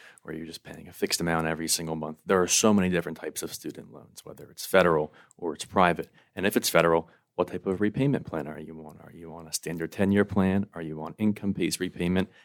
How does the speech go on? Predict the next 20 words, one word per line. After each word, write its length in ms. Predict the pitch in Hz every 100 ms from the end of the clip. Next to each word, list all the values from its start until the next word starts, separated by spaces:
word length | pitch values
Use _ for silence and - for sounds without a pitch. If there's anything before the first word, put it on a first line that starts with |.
| _
And 180 | 90 95
what 140 | 104
does 120 | 110 98
all 280 | - 90 87
that 240 | 82 82
mean? 300 | 85 78 78 _ _ _ -
And 80 | 101
that's 220 | 127 -
where 80 | 104
it 60 |
gets 160 | 92 -
really 260 | 95 87 87
interesting 520 | 87 85 82 - 76
for 120 | 80
younger 380 | 80 82 82 80
people 480 | - 80 78 78 -
specifically. 720 | - - 85 101 82 80 - -
So 180 | 92 85
understanding 640 | 104 120 117 - 85 82 82
that, 260 | 78 80